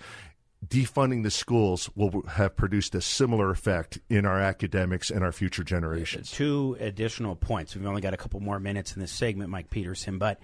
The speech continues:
Speaker 2: uh, one, five A did pass. Five B did not, but five A did pass, which showed voter support in this election that was strong. And you can wonder, okay, what's the impact of the Colorado, or the, rather the Douglas County G O P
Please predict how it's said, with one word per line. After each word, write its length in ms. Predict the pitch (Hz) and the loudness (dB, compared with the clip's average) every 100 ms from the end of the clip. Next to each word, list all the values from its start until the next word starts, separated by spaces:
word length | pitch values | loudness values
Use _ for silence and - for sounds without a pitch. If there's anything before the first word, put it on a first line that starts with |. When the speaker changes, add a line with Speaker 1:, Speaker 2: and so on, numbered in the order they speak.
| - - - - - | -18 -20 -20 -8 0
Speaker 2:
uh, 220 | 127 120 - _ | 0 0 -6 _
one, 480 | 143 135 247 170 139 | -2 2 4 2 -2
five 340 | - 185 214 | -2 0 2
A 300 | 175 165 139 - | 0 0 -2 -4
did 180 | 131 139 | -4 -2
pass. 360 | - 82 - - | -4 -6 -12 -4
Five 220 | 143 147 | 0 0
B 140 | 190 247 | 0 -2
did 120 | 214 | 0
not, 260 | 131 82 - | -2 -4 -8
but 140 | 110 | -8
five 340 | - 180 190 175 | 0 0 2 0
A 320 | 151 143 139 | 0 -2 -4
did 320 | 113 147 143 | -4 -6 -2
pass, 460 | - 131 117 113 131 | -2 0 -2 -4 -4
which 160 | 127 | -4
showed 360 | - 147 139 131 | 0 2 2 0
voter 300 | 127 139 139 | -2 -2 -2
support 720 | - 143 - 254 202 185 - - - - - | -4 -4 2 4 4 2 -4 -18 -20 -10 0
in 140 | 165 | 2
this 200 | 160 139 | 2 -2
election 400 | 151 151 143 156 | 0 0 0 -2
that 140 | 139 123 | -2 -4
was 100 | 127 | -6
strong. 540 | - 262 247 190 170 | 0 4 4 4 0
And 180 | 156 160 | -2 -2
you 100 | 156 | -2
can 280 | - 151 135 | -2 -2 2
wonder, 580 | 220 269 196 147 127 - - - - | 2 4 4 2 0 -6 -20 -20 -2
okay, 300 | 175 - 147 | 0 2 0
what's 340 | 127 190 - | 2 2 0
the 180 | - 196 | -4 -2
impact 480 | 160 143 151 127 - | 0 2 2 0 0
of 240 | 143 131 | 0 0
the 160 | 120 120 | -2 -6
Colorado, 640 | - 147 147 147 147 135 123 | 0 2 2 2 2 0 0
or 140 | 123 | 0
the, 100 | 123 | 0
rather 300 | 120 127 123 | 0 0 0
the 100 | 117 | -2
Douglas 360 | 127 160 170 - | 0 -2 -4 -2
County 280 | 156 147 | -2 -2
G 260 | 123 120 131 | -4 -4 0
O 160 | 127 117 | 0 0
P 480 | - 139 127 110 | 2 2 2 0